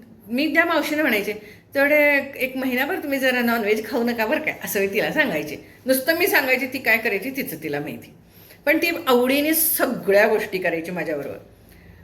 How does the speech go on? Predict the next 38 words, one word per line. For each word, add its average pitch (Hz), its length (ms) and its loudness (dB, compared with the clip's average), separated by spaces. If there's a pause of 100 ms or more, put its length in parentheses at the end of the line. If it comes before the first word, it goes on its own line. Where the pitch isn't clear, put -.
(280)
एक, 285 120 2
एकदा, 302 260 0
एकदा 262 320 2
असं 302 240 0
झालं 302 200 0
की 262 120 -4
माझ्या 262 280 0
मावशीही 269 460 2
नव्हत्या, 170 360 -4 (560)
अडचण 254 320 0
आली 285 240 2
ना 415 140 0
शेवटी. 233 480 0 (340)
मग 214 60 -8
त्या 214 140 2
म्हटल्या, 202 220 0
"मी 190 160 -2
काय 190 180 0
करत 196 340 0
नाही, 302 140 -2
तुमचं 247 240 0
तुम्ही 233 220 -2
सगळं 226 280 0
गौर 220 220 4
वगैरे 196 260 4
बसवून 277 440 2
घ्या." 165 140 -4 (600)
मी 370 120 -2
काय 370 240 4
केलं 370 180 -2
माहिती? 311 440 -2
<laughs> 311 280 0
गौरीला 262 400 6
बाहेर 254 320 2
आणून 262 240 -2
खुर्चीत - 420 -10
बसवली, 285 480 -2 (500)
मग 240 240 0